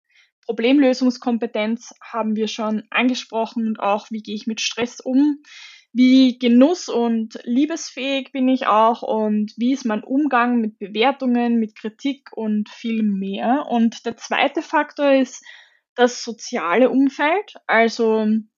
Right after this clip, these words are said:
der Sozialstatus, ähm, das Berufsfeld,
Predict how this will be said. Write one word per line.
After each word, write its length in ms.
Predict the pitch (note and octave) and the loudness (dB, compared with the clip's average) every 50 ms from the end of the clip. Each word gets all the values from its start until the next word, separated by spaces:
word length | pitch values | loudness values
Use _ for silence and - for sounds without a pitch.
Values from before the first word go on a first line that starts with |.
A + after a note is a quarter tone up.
| _ _ _ _ _ _ _ _ _ _ _ _ | _ _ _ _ _ _ _ _ _ _ _ _
der 120 | A3+ G#3 | -10 -10
Sozialstatus, 1500 | - - G3+ - - - B3 A3+ A#3+ A#3+ A#3+ A#3+ A#3+ - - A3 A3 G#3+ A3 G#3+ - A3+ G#3+ G#3+ G#3+ A3 G#3 - - - - | -10 -10 -14 -10 -4 0 2 4 6 4 4 2 0 -2 0 2 2 2 2 0 -2 -2 -2 0 -2 -2 -4 -8 -10 -10 -8
ähm, 240 | G#3+ G#3+ G#3 G3+ G3+ | -8 -6 -6 -6 -8
das 180 | G3+ G3 - | -10 -12 -12
Berufsfeld, 1000 | - - G#3+ A3 C4 C#4 C4 - - - - - A#3 A#3+ A#3 A#3 A#3 A#3 A#3+ A3+ | -12 -10 -4 -2 -2 -2 -2 -6 -10 -10 -4 0 2 4 6 6 6 4 2 0